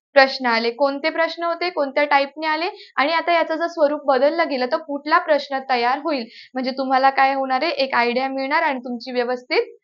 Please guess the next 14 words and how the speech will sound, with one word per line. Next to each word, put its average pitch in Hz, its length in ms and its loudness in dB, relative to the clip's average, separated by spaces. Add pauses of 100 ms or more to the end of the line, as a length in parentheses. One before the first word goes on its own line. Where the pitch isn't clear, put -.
(180)
स्टडी 277 280 6
पण 247 220 -4
होणार 233 260 -2
आहे, 233 100 -2
ठीक 254 220 -4
आहे? 381 100 2 (320)
तर 294 80 6
पहिले 294 340 4
दोन 302 300 0
काम 311 220 2
आपले 311 200 -2
पटापट 302 520 -2
करून 302 280 4
टाकायचंय. 302 560 0